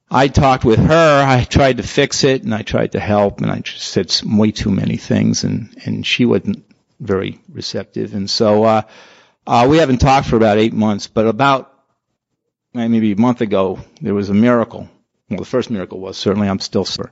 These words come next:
The second miracle was she sent me an email, and she said, "I think I'm ready to talk to my daddy."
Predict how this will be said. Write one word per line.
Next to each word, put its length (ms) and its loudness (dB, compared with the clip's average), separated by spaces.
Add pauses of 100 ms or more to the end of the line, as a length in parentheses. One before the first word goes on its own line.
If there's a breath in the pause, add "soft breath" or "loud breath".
(480 soft breath)
The 80 -4
second 320 2
miracle 300 -2
was 120 -2
she 160 -6
sent 240 0
me 160 0
an 80 -2
email, 560 2 (160)
and 160 -6
she 140 -2
said, 300 2
"I 80 -2
think 180 -4
I'm 120 2
ready 220 -2
to 100 -4
talk 280 -4
to 80 -4
my 100 0
daddy." 540 -6